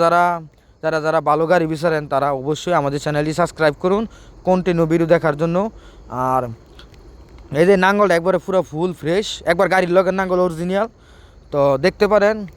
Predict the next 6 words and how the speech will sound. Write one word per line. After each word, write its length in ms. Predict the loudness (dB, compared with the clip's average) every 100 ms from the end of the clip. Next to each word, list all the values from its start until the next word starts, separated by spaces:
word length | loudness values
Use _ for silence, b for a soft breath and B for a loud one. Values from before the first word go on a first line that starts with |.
| -20 b b -6 -2
আর 80 | 0 2
এই 60 | 4
গাড়িটা 320 | 4 4 4 2 -2 -8
মানে 180 | -6 -4 -4 -6 -10 -20 -20 _ -20 -20 -20 -20 -20 B -4
সো-, 220 | 2 4 4
মানে 180 | 2